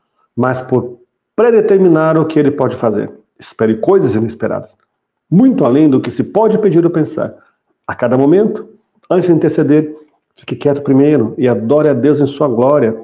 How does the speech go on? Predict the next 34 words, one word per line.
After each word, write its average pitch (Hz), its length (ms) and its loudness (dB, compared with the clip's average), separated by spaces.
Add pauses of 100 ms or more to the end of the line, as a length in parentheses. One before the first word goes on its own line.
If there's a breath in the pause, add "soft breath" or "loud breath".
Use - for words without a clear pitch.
(140)
Pense 185 360 0
naquilo 151 460 0
que 156 120 -2
ele 147 100 2
pode - 240 -4
fazer 139 480 -2 (380 loud breath)
e 131 60 2
como 185 260 0
ele 170 140 2
tem 147 200 -2
prazer 139 500 0
em 185 120 2
ouvir 147 240 2
as 135 100 0
orações 131 460 -2
de 123 80 -6
seu 120 240 -4
povo 113 360 -4
redimido. 107 440 -12 (720)
Pense 120 600 -2 (460 loud breath)
no 110 140 0
seu - 260 -2
lugar 139 300 2
e 139 60 2
privilégio 123 580 2
em 220 200 2
Cristo 175 680 0 (480)
e 139 120 4
espere 123 680 0
maravilhosas 101 800 -4
coisas." - 560 -12
Olha 113 240 -8
que - 80 -18
tremendo. 120 400 -12